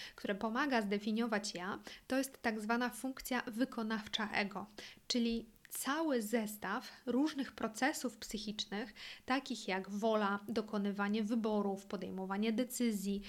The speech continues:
zmian, inicjowanie działania oraz, e, oraz sprawowanie kontroli nad ja i nad światem.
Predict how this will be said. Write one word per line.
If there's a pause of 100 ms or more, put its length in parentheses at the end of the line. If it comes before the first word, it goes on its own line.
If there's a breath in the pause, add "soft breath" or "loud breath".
(200 loud breath)
zmian, (140)
inicjowanie
działania (400 loud breath)
oraz,
e, (340)
oraz
sprawowanie
kontroli (100)
nad
ja (180)
i
nad (100)
światem.